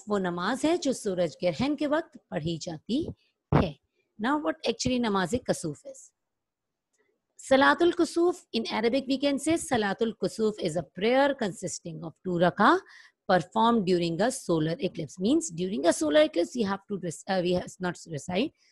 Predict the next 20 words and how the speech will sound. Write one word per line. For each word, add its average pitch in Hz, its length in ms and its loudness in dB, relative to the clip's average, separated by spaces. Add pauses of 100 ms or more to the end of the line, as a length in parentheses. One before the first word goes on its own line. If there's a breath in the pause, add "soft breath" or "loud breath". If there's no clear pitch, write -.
(160)
sorry, 233 400 -2 (260 soft breath)
we 190 120 2
have 185 200 0
to - 240 -8
offer 285 400 8 (380 loud breath)
two 214 180 2
rakah 190 400 2 (920)
for 226 240 2
the 285 120 2
solar 190 440 0
eclipse. - 640 0 (560)
While 214 380 4
Salatul 196 720 2 (300)
Kushuf 285 420 4 (180)
is 170 200 -2
a 175 100 -4
s-, - 260 -10 (160)
two 311 200 0
rakah 190 480 4
prayer 202 360 2